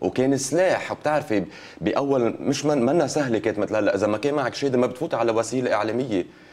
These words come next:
يعني الخبرة اللي اكتسبتها إذا بدك والتحدي والصراع اللي عملته خليني إذا دقيت باب مؤسسة إنه يستقبلوني، لأن في عندي مخزون معين أو كفاءة معينة،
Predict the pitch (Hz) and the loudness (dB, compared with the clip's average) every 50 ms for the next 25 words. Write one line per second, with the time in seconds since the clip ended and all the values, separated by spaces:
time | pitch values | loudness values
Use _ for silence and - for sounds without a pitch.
0 | - - - - 98 98 95 98 101 - 78 90 98 95 - - 147 160 147 143 | -20 -12 -4 -2 0 0 2 2 2 2 4 4 2 2 2 0 0 0 2 2
1 | 127 120 110 107 - - 107 - - 120 113 - - - 101 101 98 92 92 101 | 2 2 2 0 0 0 -2 0 0 -2 -4 -2 0 2 4 4 4 2 2 0
2 | 98 - 113 104 95 101 - 90 95 - - 107 - - 135 135 120 104 98 92 | 0 0 0 0 -2 -2 -2 -2 -4 -4 -4 -6 -4 -2 -2 -2 0 0 0 0
3 | 95 - - 104 104 120 123 123 120 110 104 101 104 113 113 104 - 98 98 98 | -2 -2 -4 -2 0 2 2 2 2 0 0 0 0 0 -2 -4 -2 -2 0 0
4 | 95 - - - - - - - - - 160 160 185 220 220 190 160 113 123 110 | -2 -4 -8 -20 -20 -20 -20 -20 -4 0 2 2 4 4 2 2 2 2 2 2
5 | 120 117 110 135 143 - - 165 156 117 117 139 135 110 117 120 - - 135 - | 2 2 2 2 2 2 2 0 0 0 0 0 2 2 0 0 0 0 -2 -4
6 | 123 - - 107 104 113 113 113 113 - 123 98 113 139 156 170 160 117 98 95 | -4 -2 0 0 2 2 0 0 0 2 2 2 2 2 2 2 2 2 4 4
7 | 95 101 110 104 - - - - - - - - - 196 226 208 175 - - - | 4 2 2 0 -4 -8 -18 -20 -20 -20 -16 -4 0 2 2 2 2 -2 -6 -20
8 | - - - 95 117 143 143 107 90 101 101 104 - 87 90 104 117 123 - 110 | -14 -8 -4 -2 -2 0 0 0 2 2 2 0 0 0 2 2 2 0 0 0
9 | 113 151 160 165 156 151 151 170 156 110 101 98 80 90 101 - - 117 - 139 | 0 2 2 2 2 2 0 0 2 2 2 2 2 0 0 0 -2 -2 0 0
10 | 151 - - 160 160 156 165 165 120 98 90 80 80 | 0 0 0 0 0 0 0 2 2 2 2 2 -2